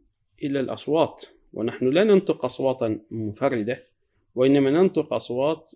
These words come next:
في صورة مقاطع متكونة في كلمات وتراكيب وجمل ونصوص. لأن الصوت هو المادة الخام الأولى التي تتكون منها اللغة المنطوقة. إذا نظرنا مثلا، علماء الفيزياء يقولون الذرات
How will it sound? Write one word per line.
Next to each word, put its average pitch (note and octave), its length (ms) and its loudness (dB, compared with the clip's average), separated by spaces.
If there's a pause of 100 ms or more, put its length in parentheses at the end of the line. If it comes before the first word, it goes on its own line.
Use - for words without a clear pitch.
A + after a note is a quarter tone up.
(180)
في A2+ 160 -12
صورة C3+ 360 -4
مقاطع C3+ 580 -2
متكونة B2 640 -4
في A#2 140 -8
كلمات A2+ 560 -6 (580)
وتراكيب A2+ 1400 -6
وجمل A#2+ 400 -2
ونصوص. - 580 -6 (760)
لأن E3 300 4
الصوت C4 680 0
هو F#3+ 160 6
المادة F3+ 440 4
الخام F3+ 420 0
الأولى F#3 400 0
التي C#3 320 -2
تتكون C3+ 560 -4
منها B2+ 240 -2
اللغة A#2 240 -2
المنطوقة. G2 560 -6 (1300)
إذا A2 200 -4
نظرنا D3 440 4
مثلا، C3+ 800 0
علماء B2 280 0
الفيزياء C3 360 -2
يقولون B2+ 580 -2
الذرات A#2 640 -4